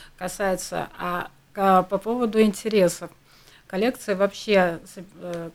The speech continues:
коллекционирование как таковое, это вообще ещё есть такой аспект, но одна из сторон коллекционирования — это так называемый престиж. То есть ты с-, тем самым показываешь обществу, мы щас не про детей говорим даже, уже об-, осознанный воз-, возраст,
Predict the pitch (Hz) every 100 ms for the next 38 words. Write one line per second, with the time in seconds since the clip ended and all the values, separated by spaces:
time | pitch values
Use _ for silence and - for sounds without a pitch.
0 | _ - 180 180 - 214 247 233 180 180
1 | 190 - 180 - 190 185 170 170 - 175
2 | 180 - 247 220 - 202 202 190 - 180
3 | - 175 170 - 220 - - _ _ 196
4 | 202 202 208 196 - - 175 196 185 156
5 | _ _ 151 156 - 175 233 226 190 190
6 | 180 175 175 165 165 196 196 170 165 165
7 | - - 160 - - - _ - - -
8 | - - 151 - _ 269 277 - - -
9 | - 175 - 240 247 190 - 180 190 175
10 | 165 156 160 - 247 269 - 190 - 180
11 | - - 202 202 202 196 190 185 185 185
12 | - 175 - - - - - 160 165 165
13 | 170 180 175 180 170 - 185 175 165 170
14 | 180 175 175 170 147 -